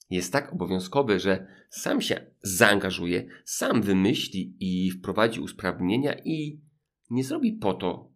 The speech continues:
żeby zauważyli to inni. Chciałby tego, ale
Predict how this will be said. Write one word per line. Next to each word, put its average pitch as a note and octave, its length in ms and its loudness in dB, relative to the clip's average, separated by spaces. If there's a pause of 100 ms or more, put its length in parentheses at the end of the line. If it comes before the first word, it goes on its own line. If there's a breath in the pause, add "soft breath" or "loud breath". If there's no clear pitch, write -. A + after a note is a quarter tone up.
żeby F#2 680 0
zauważyli F2+ 580 -2
to F#2 120 -8
inni. D#2+ 640 -8 (640)
Chciałby B2 580 -2
tego, - 360 -6
ale G#2+ 380 -4